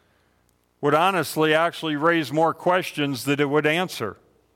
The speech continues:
The Sanhedrin obviously haven't thought about it, but it's gonna raise more questions.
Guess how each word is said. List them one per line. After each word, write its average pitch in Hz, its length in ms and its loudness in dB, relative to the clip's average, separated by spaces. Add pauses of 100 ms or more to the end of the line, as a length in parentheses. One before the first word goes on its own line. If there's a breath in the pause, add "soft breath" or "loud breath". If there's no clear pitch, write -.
(720)
The 135 100 0
Sanhedrin 165 720 0
obviously 147 600 0
haven't 139 300 0
thought 139 280 2
about 131 340 2
it, 160 160 -2 (260 loud breath)
but 156 120 2
it's 160 160 -2
gonna 180 240 0
raise 175 320 2
more 165 240 2
questions. 151 800 -4